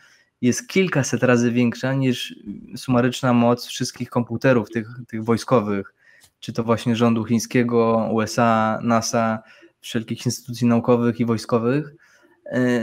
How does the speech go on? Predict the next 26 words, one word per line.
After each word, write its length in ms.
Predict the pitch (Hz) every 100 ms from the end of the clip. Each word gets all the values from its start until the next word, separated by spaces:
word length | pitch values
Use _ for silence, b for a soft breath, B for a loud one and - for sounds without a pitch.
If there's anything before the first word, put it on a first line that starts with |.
| 113 - - - -
a 100 | 135
to 120 | 131
ze 120 | 139 139
względu 280 | 139 151
właśnie 260 | 139 135 139
na, 120 | 139
na 200 | 135 139
to, 160 | 139 135
że 280 | 139 135 135
ci 140 | 143
górnicy, 440 | 143 151 151 -
tak, 220 | 117 117 -
ci 120 | 127
górnicy 400 | 120 123 123 117
są 140 | 123
rozproszeni 460 | 120 - 120 135 123
po 100 | 117
całym 240 | - 160
świecie, 460 | 147 120 - 117 135
czyli 140 | 135 120
mamy 200 | 120 117
tutaj, 480 | 110 117 110 107 B B B B -
e, 240 | 123 117
dywersyfikację 960 | 120 123 123 123 123 123 131 123 123
ge-, 140 | 117 127
geograficzną, 1000 | 127 127 135 127 120 113 - 113 117